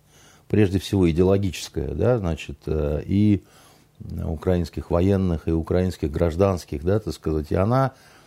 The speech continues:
была, ну, настолько, ну, зверской, что ли, да, такой плотной, как бы, да, что ее, ну, мягко говоря, недооценили. Вот я считаю, что ее вот просто вот степень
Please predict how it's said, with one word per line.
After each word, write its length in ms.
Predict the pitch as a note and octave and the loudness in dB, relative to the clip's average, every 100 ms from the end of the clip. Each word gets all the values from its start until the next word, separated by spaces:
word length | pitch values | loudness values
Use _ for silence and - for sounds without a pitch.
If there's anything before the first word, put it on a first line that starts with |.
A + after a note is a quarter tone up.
| - _ | -20 _
была, 640 | G2+ F#2+ G2+ A#2 A#2+ A#2+ G#2 _ _ | -8 0 2 4 4 0 -4 _ _
ну, 200 | G#2 G#2+ | -8 -4
настолько, 720 | A2+ A#2 - D3+ - G2+ F2+ - _ _ _ _ _ _ _ _ _ _ _ _ | -2 -2 0 0 2 0 0 -8 _ _ _ _ _ _ _ _ _ _ _ _
ну, 340 | F2+ F#2 F#2+ F#2+ | -12 -6 0 0
зверской, 760 | D2+ C#2+ D2 F#2+ A2+ - E2 | 0 -2 4 6 4 2 -8
что 240 | - - | -6 -8
ли, 100 | C2 | -8
да, 140 | C2 F#2+ | 0 0
такой 280 | D#2 - C2+ | 0 -4 -6
плотной, 520 | - F#2+ G2 - C#2 | 2 4 4 2 -8
как 220 | - D2+ | -8 -10
бы, 100 | - | -8
да, 260 | - F2 G#2+ | -4 -2 -2
что 480 | - - G#2 G#2 G2+ _ - - _ - | -4 0 2 2 -2 _ -20 -20 _ -8
ее, 600 | F#2 G2+ G#2+ E3 D3+ A2 | 0 2 4 2 2 -4
ну, 300 | G2 G#2 G#2+ | -6 -6 -2
мягко 340 | A#2 A#2+ - G#2 | 0 -2 -2 -2
говоря, 360 | G2+ A#2 A#2 | 2 4 4
недооценили. 920 | G#2 G#2 G#2 G#2+ - A2 G#2+ E2 C2+ - | 2 2 2 0 0 0 2 0 -2 -8
Вот 160 | D2 C#2+ - | -10 -12 -10
я 280 | E2 A2 D#3 | 2 4 2
считаю, 320 | - G#2 D#2 | 0 0 0
что 180 | - E2+ | -2 -4
ее 260 | F2 A#2 | 0 0
вот 180 | F#2 F2 | 0 -4
просто 340 | - F2+ - | -4 -4 -2
вот 160 | E2+ E2+ | -2 -2
степень 460 | - - A#2 E2+ | -2 0 2 0